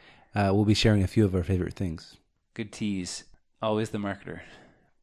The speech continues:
Speaker 2: Uh, update on two thousand five M V P baseball. Uh, I won last week, so we have moved to six and one for the season.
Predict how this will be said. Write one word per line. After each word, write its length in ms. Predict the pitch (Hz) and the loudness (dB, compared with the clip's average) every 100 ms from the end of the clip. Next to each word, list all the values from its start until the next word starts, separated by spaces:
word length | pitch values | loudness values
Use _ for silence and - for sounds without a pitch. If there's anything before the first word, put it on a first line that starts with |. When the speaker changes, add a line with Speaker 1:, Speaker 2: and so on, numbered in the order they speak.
| _ _ _ - | _ _ _ -4
Speaker 2:
Uh, 380 | 120 104 90 - 127 | 0 2 2 2 2
update 240 | 143 135 | 6 6
on 380 | 123 120 113 107 | 4 0 -6 -10
two 120 | - | 0
thousand 280 | 135 127 123 | 4 4 2
five 360 | 120 120 117 - | 2 4 4 0
M 140 | 117 120 | -8 -6
V 140 | 117 | -6
P 120 | - | -4
baseball. 680 | 104 113 120 - 101 82 73 - _ _ _ - | 2 2 2 -4 -6 -4 -6 -12 _ _ _ -10
Uh, 180 | 92 85 | -6 -2
I 120 | 104 | -2
won 280 | 107 120 113 | 0 0 2
last 300 | 107 123 - | 0 -2 -4
week, 220 | 165 165 | -6 -6
so 320 | - 101 92 | -8 -6 -4
we 400 | 92 98 92 95 - _ _ - | -6 -8 -10 -12 -18 _ _ -16
have 160 | 104 | -12
moved 300 | 107 110 107 | -8 -6 -8
to 100 | 98 | -10
six 380 | - - 139 - | -8 -4 -4 -4
and 160 | 123 107 | -6 -4
one 220 | 107 120 | -6 -8
for 140 | - | -12
the 100 | 113 | -12
season. 480 | 104 117 117 143 165 | -8 -8 -6 -6 -8